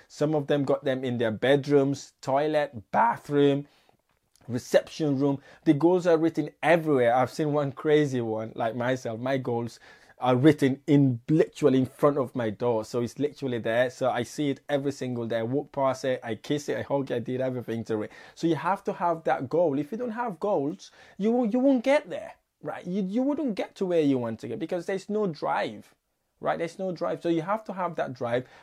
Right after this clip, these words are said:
and the goal is like, it's like, it's like the drive to actually get you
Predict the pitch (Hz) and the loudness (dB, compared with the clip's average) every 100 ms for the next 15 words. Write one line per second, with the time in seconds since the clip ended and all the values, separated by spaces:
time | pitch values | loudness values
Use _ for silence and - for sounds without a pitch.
0 | - 160 175 170 147 202 196 160 170 - | -6 -4 -2 -2 -2 0 0 0 -4 -6
1 | 196 147 160 147 101 147 160 151 151 131 | -4 -4 -2 -2 -2 -6 -4 -2 -2 -4
2 | 123 151 175 185 139 - 123 - 135 127 | -4 -4 -2 -2 -2 -6 -8 -4 -4 -2
3 | 160 170 - 127 120 | -2 -2 -4 -2 -2